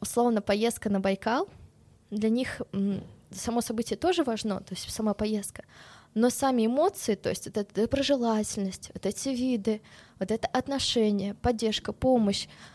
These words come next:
там, э, разговоры, м,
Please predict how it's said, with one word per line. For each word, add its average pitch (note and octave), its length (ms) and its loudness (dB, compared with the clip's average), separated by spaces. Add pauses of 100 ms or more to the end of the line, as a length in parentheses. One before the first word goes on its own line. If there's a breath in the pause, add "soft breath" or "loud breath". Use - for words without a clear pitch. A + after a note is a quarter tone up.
(200 loud breath)
там, F#3 440 -2
э, - 420 -6
разговоры, A3+ 920 2 (240 loud breath)
м, F#3+ 460 -4